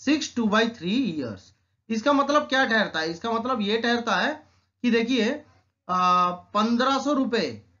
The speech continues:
पन्द्रह सौ रुपए तो वो principal बन जा रहा है कितने साल में? दस साल में। ठीक है ना, तो यानी कि पहले का तो ten years आपके पास है ही, ठीक, Plus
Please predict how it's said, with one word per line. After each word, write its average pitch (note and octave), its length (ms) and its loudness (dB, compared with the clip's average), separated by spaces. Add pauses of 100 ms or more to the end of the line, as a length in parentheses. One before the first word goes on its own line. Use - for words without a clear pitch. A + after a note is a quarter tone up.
(160)
पन्द्रह A#3 360 0
सौ C4+ 100 0
रुपए B3+ 220 0
तो C4+ 120 -2
वो C4 120 -2
principal A#3+ 420 -2
बन A3 180 0
जा G#3+ 140 2
रहा G3+ 120 0
है C4 200 -2 (480)
कितने A#3+ 240 0
साल A#3+ 220 0
में? C4+ 200 0
दस G#3+ 260 -2
साल D3 220 -4
में। G#2 180 -12 (100)
ठीक G#3 120 -8
है D#4+ 80 -2
ना, C#4 100 -4 (400)
तो G#3 60 -2
यानी G#3+ 300 2
कि C4+ 100 0
पहले G#3 340 0
का B3 100 -2
तो B3 120 -4
ten A#3+ 260 0
years B3 200 0
आपके B3 220 -4
पास B3+ 160 -2
है B3 120 -2
ही, C4+ 100 -4 (680)
ठीक, C#4+ 200 -2 (200)
Plus C#4+ 380 0